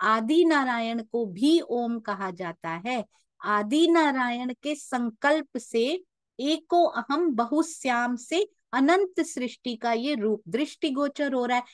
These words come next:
यानी कि अक्षर ब्रह्म जी का मन कौन है? अव्याकृत ब्रह्म।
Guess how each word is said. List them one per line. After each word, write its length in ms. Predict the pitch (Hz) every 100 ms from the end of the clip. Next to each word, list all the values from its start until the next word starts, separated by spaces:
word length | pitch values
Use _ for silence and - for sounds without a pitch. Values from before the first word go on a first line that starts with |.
| _
यानी 260 | 247 254 285
कि 120 | 277
अक्षर 640 | - - 285 - - 339 330
ब्रह्म 340 | 269 285 285
जी 240 | 240 262
का 220 | 262 269 254
मन 300 | 233 226 240
कौन 360 | - 247 247
है? 220 | 285 359 466 _ _ _
अव्याकृत 640 | 208 190 262 302 - 311 294
ब्रह्म। 440 | 226 262 269 262